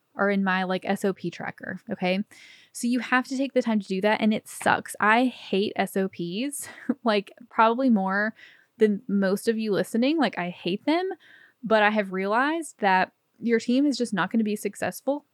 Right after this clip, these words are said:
unless you have them. Documenting the steps and your standards, all right? And then as a follow-up, taking the time to actually delegate and give them the feedback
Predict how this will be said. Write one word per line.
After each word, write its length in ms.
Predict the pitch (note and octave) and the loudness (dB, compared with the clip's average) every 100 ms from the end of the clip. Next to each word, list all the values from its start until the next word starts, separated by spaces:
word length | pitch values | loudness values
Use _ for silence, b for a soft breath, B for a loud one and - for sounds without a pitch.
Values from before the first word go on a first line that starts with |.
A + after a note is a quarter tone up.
| - | -6
unless 540 | G#3 G3+ F#3 G3 - - | -2 2 2 0 -6 -8
you 380 | G3 F3+ E3+ F#3+ - | -4 -2 -4 -6 -8
have 260 | - D#3+ | -6 -6
them. 280 | - G#2 F#3 - - | -6 -8 -8 -10 -8
Documenting 680 | - G3 G3 A#3+ A3+ A3 A3+ | 0 2 2 0 0 0 -2
the 80 | A3+ | -2
steps 340 | - F#3+ - - | -2 -2 -4 -6
and 200 | F#3 F3+ | -6 -4
your 120 | F3+ | -6
standards, 520 | - - - - - | -8 -12 -12 -16 -12
all 60 | F3 | -6
right? 260 | F3 F#3+ A3+ B B B B - | -4 -4 -8 B B B B -4
And 160 | A#3 C4+ | 0 4
then 100 | C#4+ | 4
as 120 | C4+ | 4
a 80 | C4 | 0
follow-up, 760 | _ C4+ D#4 C4 G#3+ G3 - | _ 6 8 8 8 4 0
taking 340 | - A#3+ A#3+ | -4 -2 0
the 80 | G#3 | 0
time 720 | G#3 - A#3+ A#3 F3+ F3+ G3 - _ - | -2 -4 -4 -2 -2 -4 -6 -8 _ -10
to 380 | - G#3 G3 G3 - | -2 0 2 2 0
actually 640 | F#3+ G#3 B3 - D4 C#4 C4+ | 0 2 2 0 0 0 0
delegate 840 | A3+ A#3 B3+ G#3+ F3 F3 A#3 - - _ _ _ - | 4 4 6 4 2 -2 -6 -14 -18 _ _ _ -4
and 200 | G3 F3+ | -2 2
give 200 | G#3+ G#3+ | 2 4
them 200 | B3 A#3+ | 2 4
the 100 | A#3 | 2
feedback 920 | - A#3 A3+ - - E3+ - - | -2 -2 -2 -2 -2 -2 -4 -12